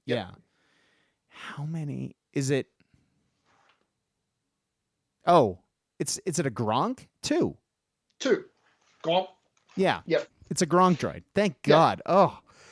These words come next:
Speaker 2: Whew.
Speaker 1: Remember
Speaker 2: Okay.
Speaker 1: when I first, when I first saw that in The Mandalorian, I was just like, "Ah, yes, this is real Star Wars." <laughs> This is
Speaker 2: Yeah.
Speaker 1: great. <laughs>
Speaker 2: Exactly.
Speaker 1: There's just one there. Ah, all right. All right, go ahead. Next question.
Speaker 2: All right.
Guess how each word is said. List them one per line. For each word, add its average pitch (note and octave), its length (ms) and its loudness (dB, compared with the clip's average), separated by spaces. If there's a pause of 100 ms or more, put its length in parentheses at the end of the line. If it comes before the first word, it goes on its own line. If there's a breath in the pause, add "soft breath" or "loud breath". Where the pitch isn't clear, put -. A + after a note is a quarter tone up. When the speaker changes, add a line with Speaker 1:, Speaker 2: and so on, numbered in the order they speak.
(280 soft breath)
Speaker 2:
Whew. F4 360 6
Speaker 1:
Remember G3 200 0
Speaker 2:
Okay. G#3 120 0
Speaker 1:
when A3 100 4
I G#3+ 40 6
first, - 460 0
when G3 100 -2
I G3+ 40 0
first G3+ 260 -2
saw F3+ 140 0
that D#3 160 2
in C#3 160 -2
The C#3 60 -6
Mandalorian, C3+ 560 -2
I C3 40 -2
was C3 100 -4
just - 120 -10
like, B2+ 200 -4
"Ah, B2 220 -8
yes, - 200 0
this - 200 -8
is B2+ 80 -12
real B2+ 120 2
Star A#2 220 0
Wars." C3 160 0
<laughs> - 280 -8
This E3 140 0
is D3 80 0
Speaker 2:
Yeah. A2 40 -6
Speaker 1:
great. C3+ 220 2 (680 loud breath)
<laughs> A3+ 180 4
Speaker 2:
Exactly. G#3+ 560 0
Speaker 1:
There's G3+ 160 -2
just F3 220 -16
one D#3 180 -2
there. D#3 240 -4 (400 loud breath)
Ah, C#3+ 320 -2 (360 loud breath)
all D#3 80 4
right. C#3+ 320 2 (320)
All F3+ 100 4
right, E3+ 160 2
go F#3 80 4
ahead. F#3+ 200 2 (280)
Next C3+ 180 0
question. C3+ 240 0
Speaker 2:
All C3 400 -2
right. A#2+ 400 -2